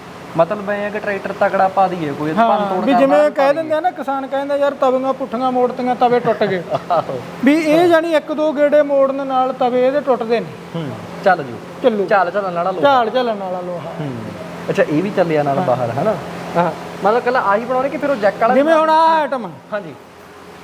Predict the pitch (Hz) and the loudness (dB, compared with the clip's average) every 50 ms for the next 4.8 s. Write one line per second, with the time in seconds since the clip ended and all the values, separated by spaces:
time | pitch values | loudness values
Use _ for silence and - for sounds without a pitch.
0 | - - - - - 277 262 302 330 349 339 320 311 262 302 302 311 311 302 302 | -18 -18 -12 -4 2 2 4 4 4 4 4 4 4 4 2 2 2 2 2 2
1 | 311 339 339 320 294 247 294 302 302 285 302 349 349 320 311 302 277 302 311 311 | 2 4 4 4 2 2 -4 -4 -2 0 0 2 4 4 4 2 0 -2 -2 -2
2 | 285 285 277 254 247 240 247 254 254 262 247 262 277 277 277 294 277 - - 262 | 0 0 2 2 2 0 0 0 0 0 0 -2 -2 -2 -2 -4 -6 -4 -6 -4
3 | 269 - 262 262 262 254 262 247 233 226 220 214 226 226 240 233 226 214 190 196 | 0 2 4 4 4 4 2 0 2 2 2 2 2 0 0 -4 -4 -4 -6 -6
4 | 196 190 185 185 175 - - - - - - - - - - | -6 -6 -6 -8 -8 -10 -12 -18 -18 -18 -18 -16 -14 -14 -14